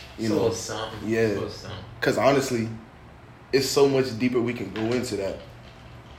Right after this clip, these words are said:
Speaker 1: You know what I'm saying? But we have some other topics we really wanna get
Speaker 2: Yeah,
Speaker 1: into.
Speaker 2: yeah, just to
Speaker 1: Like,
Speaker 2: start off what you doing.
Speaker 1: like, um, in the twenty-first century, oh, what do you think the, the, the mind of a man is like?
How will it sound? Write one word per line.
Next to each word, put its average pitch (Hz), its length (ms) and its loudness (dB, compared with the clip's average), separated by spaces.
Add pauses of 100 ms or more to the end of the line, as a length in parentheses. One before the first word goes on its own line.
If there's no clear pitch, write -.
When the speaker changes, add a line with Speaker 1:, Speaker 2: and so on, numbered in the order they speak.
(240)
Speaker 1:
You 113 60 -4
know 117 80 0
what 113 60 2
I'm 110 40 0
saying? 113 220 0
But 107 80 2
we 123 120 4
have 117 140 4
some 104 160 -4
other 113 160 -2
topics 107 340 2
we 107 120 0
really 110 140 2
wanna 104 200 -2
get 104 200 0
Speaker 2:
Yeah, 104 80 0
Speaker 1:
into. 101 200 0
Speaker 2:
yeah, 98 220 0
just 104 240 -8
to 101 60 -4 (240)
Speaker 1:
Like, 104 160 0
Speaker 2:
start 113 200 4
off 107 380 2
what 95 120 -6
you 98 120 -8
doing. 101 220 -8 (640)
Speaker 1:
like, 110 180 -4
um, 95 420 -2 (1800)
in 113 140 -2
the 101 260 -2
twenty-first 127 500 -4
century, 101 400 -6
oh, 92 220 -4 (560)
what 107 100 -2
do 110 60 -2
you 104 100 -2
think 101 320 -8
the, 92 100 -4 (760)
the, 50 140 -12 (480)
the 82 60 -12
mind 90 340 -6
of 82 100 -8
a 73 60 -10
man 71 320 -8
is - 140 -14
like? - 220 -12